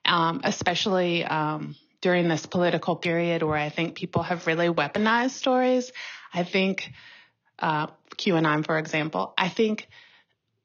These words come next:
if those stories can make people, in my estimation, do harm in the world to themselves and to others, there's gotta be stories that will help, that could just equally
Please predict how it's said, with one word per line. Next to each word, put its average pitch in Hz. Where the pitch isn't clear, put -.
if 214
those 262
stories 214
can 180
make 170
people, 170
in 170
my 160
estimation, 160
do 185
harm 170
in 151
the 139
world 127
to -
themselves 156
and 151
to -
others, -
there's 202
gotta 190
be 190
stories -
that 180
will 175
help, -
that 170
could 190
just -
equally 160